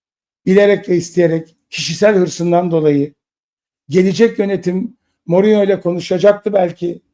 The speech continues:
Belki tutacaktı, belki tutmayacaktı. Bütün bunları, bütün bunları ortadan kaldırarak Ali Koç, bütün bunları kişisel hırsından dolayı Ali Koç, Türkiye'deki spor medyasına, ben sana söyleyeyim,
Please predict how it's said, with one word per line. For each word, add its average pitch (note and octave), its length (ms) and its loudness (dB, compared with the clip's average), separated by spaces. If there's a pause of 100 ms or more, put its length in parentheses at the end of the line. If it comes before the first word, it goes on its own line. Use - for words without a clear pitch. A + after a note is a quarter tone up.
Belki G#3+ 300 2
tutacaktı, G#3 540 -4
belki F#3+ 240 -2
tutmayacaktı. F3+ 720 -6 (500)
Bütün A#3+ 420 4
bunları, E3+ 540 -2 (880)
bütün A3 320 0
bunları F#3 280 0
ortadan F3 460 0
kaldırarak E3+ 600 0 (440)
Ali D#3+ 160 -6
Koç, - 460 -12 (1300)
bütün C4 260 2
bunları G3 300 0
kişisel G3 340 -4
hırsından E3+ 400 -6
dolayı D#3 220 -6
Ali D3+ 120 -8
Koç, A3+ 200 -16 (440)
Türkiye'deki F3+ 840 -4 (240)
spor G3 840 -2
medyasına, D#3+ 840 -6 (1000)
ben G3+ 140 -16
sana E3 200 -8
söyleyeyim, C#3 460 -10